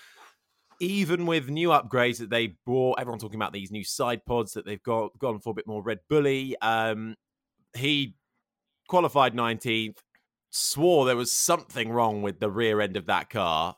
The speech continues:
The mechanics doing something, basically changed it all and put, put it back on again just to try and see if that might do it. It's basically, I think, like, turning the computer on and off again and let's see if that did anything, because they didn't come out with anything actually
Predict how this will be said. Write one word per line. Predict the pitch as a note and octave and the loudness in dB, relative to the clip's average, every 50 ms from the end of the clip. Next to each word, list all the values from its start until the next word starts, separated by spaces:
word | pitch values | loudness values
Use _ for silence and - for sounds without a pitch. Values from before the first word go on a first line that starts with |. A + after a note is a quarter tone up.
| _ _ _ | _ _ _
The | A2 G#2+ | -10 -8
mechanics | A2+ A#2+ - C#3+ C3+ C3 C3 C3 A#2 - - | -6 -6 -2 0 2 2 2 0 -4 -6 -4
doing | - B2+ A#2+ A2+ G#2+ A2+ G#2 - _ _ _ | -2 0 0 0 -2 -4 -6 -10 _ _ _
something, | - - - D#3+ C#3+ C3 G2 - A2+ A2 | -12 -2 0 2 2 0 -2 -4 -6 -2
basically | - C3 C3+ B2+ - A#2 - | 0 0 0 0 -2 -6 -10
changed | - - D3+ C#3+ C3 B2 A#2 - | -4 -2 0 0 0 -2 -4 -4
it | A#2+ A#2 | -2 0
all | A#2 A2 G2 F#2 F#2 G2+ - - | 2 2 2 0 -2 -2 -4 -4
and | G#2 F2+ | -6 -6
put, | - B2+ A#2 - - _ _ _ | -4 -4 -4 -4 -4 _ _ _
put | - B2 A2+ | -6 -6 -4
it | G2+ - | 0 2
back | A#2 A2 - - | 2 2 2 2
on | A#2+ G#2 | 0 0
again | G#2 F2+ - F2 E2 E2 E2 | 0 0 -2 -2 -2 -2 -4
just | E2 F#2+ - - | -6 -10 -14 -14
to | F#2+ | -6
try | - A2 F#2+ F#2 | -2 0 0 0
and | F2 - | 0 -2
see | - G2 | -4 -4
if | F2+ - | -2 0
that | G2+ F#2+ - | 0 -2 -2
might | G#2 G2+ G2 F#2 F2 - | -2 -2 -2 -4 -4 -4
do | A2 G2 | -6 -6
it. | |
It's | G#2 G#2 - | -6 -4 -2
basically, | - D3+ B2+ G2+ G#2 - F#2+ F2+ F2 | 0 0 0 0 -4 -6 -4 -4 -2
I | F#2+ | -2
think, | G#2 G2 F#2 | -4 -4 -4
like, | F#2+ F2 | -6 -6
turning | - A#2 G#2+ F#2+ F#2+ E2+ | -4 -2 -2 -2 -2 -4
the | F2+ | -8
computer | F#2+ F2 - A2 G#2 F#2+ - E2+ D#2+ | -12 -10 -6 -6 -6 -4 -4 -4 -4
on | D#2+ E2 | -4 -4
and | D#2+ D#2+ | -6 -8
off | D2+ - | -10 -10
again | D#2+ D#2 D#2 D2+ D2 D#2+ | -10 -6 -6 -6 -4 -4
and | F2 F#2 | -6 -6
let's | G2+ G2+ - | -6 -6 -4
see | - A2+ G2+ | -2 0 0
if | G2 | 2
that | - G#2 F2 - | 0 0 0 -2
did | - D#2 D#2 | -6 -10 -10
anything, | D2+ D#2 D2+ - D#2+ E2+ | -10 -10 -12 -12 -12 -12
because | F2 - B2+ G2+ | -8 -6 -6 -2
they | - C#3 | 0 0
didn't | E3 F3+ F3+ B2+ - - | 0 0 -2 -6 -6 -6
come | D3+ C3 | -4 -2
out | B2+ B2 A2+ - | -2 -2 -2 -2
with | A2+ G#2+ | -4 -4
anything | A2 G2+ G#2+ G2 G#2+ G2+ G2+ | -4 -4 -4 -4 -4 -2 -2
actually | G#2 A2 - - - G#2+ F#2+ F2 E2+ E2 | -2 -4 -4 -6 -10 -8 -6 -6 -6 -8